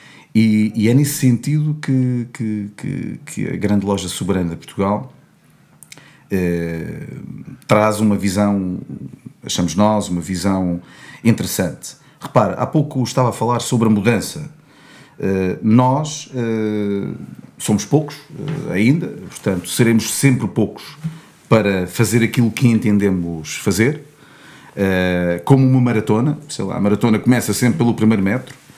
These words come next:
uma árvore grande começa sempre por uma pequena semente, mas como nós não somos um partido e não fazemos política, nós não queremos, atenção, mudar Portugal.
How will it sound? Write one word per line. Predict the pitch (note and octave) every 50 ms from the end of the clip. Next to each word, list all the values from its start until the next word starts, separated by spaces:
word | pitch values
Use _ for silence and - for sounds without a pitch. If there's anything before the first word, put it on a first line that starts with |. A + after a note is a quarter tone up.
| - - - -
uma | - G#2+ A2+ A#2 A2+ A2
árvore | A2 A2+ A#2 A#2+ - G#2 G#2 G#2+ G2+
grande | A2 A#2 B2+ B2 A2+ G2+ F#2 F2+ F2 E2+
começa | - A2 A#2+ A#2 G#2 A2 G#2
sempre | - B2+ A#2+ G#2 - -
por | G#2+
uma | G#2+ G#2+
pequena | G2+ G2+ - - - A2+ G#2 G2 F#2 F2+ F2 E2+ E2+ E2 D2 -
semente, | - - - - A2+ A2+ A#2 B2+ D3+ D3+ - - - - _ _ _ _ _ _ - - - - - -
mas | - A2 B2+ C3+ C#3+ D3+ D3 -
como | - - - - E3 F3
nós | F3 E3 E3+ E3+ E3 D3+ B2
não | C#3 D3 D3
somos | C3+ - D3+ C#3 C3 A2
um | B2 C3
partido | B2 B2+ A2+ - G#2+ G2+ F2 G2 B2 B2+ B2+ - - - -
e | A2
não | G#2 G#2+ A2+ A2
fazemos | - G#2+ F#2+ G2+ F#2+ F2+ -
política, | - - G2 A2+ A2+ A2+ C#3 B2+ C#3 C3+ B2+ C3
nós | A#2 A2+ B2 A#2+
não | B2 B2+
queremos, | B2 B2+ C#3 C#3 C3+ C3 - - -
atenção, | - A2+ - A#2+ G#2+ G2 - B2 B2+ B2+ B2 -
mudar | A2 G#2 G2 B2+ A#2+
Portugal. | - - - - D#2 D#2+ C#2+ - -